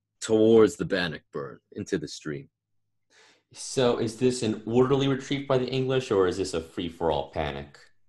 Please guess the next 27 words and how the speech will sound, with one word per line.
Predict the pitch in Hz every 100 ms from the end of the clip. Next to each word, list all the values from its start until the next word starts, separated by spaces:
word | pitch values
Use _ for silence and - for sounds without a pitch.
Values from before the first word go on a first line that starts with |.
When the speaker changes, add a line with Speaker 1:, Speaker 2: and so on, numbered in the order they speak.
| _ _ _ _ - - -
Speaker 1:
It, | 156 160 - _
it | 156 175 143 _ _ _
becomes | 165 - 131 101
a | 82
rout, | 67 67 - - _ -
especially | - 175 170 127
when | 98 92
they | 87
see | - 95 82
Edward | 90 87 76
the | 78
Second | - 95 82 82 71 -
getting | 85 78 76 71
rushed | 82 87 - -
to | 76
safety, | - - 80 - 78 71 - - - - _
uh, | 73 73 71 65
you | 69 82
know, |
with, | 80 92
with | 92 82
a | 82
small | - - 92 82
force | - 80 76
of | 76
his | 67 64
knights. | 71 71 - - -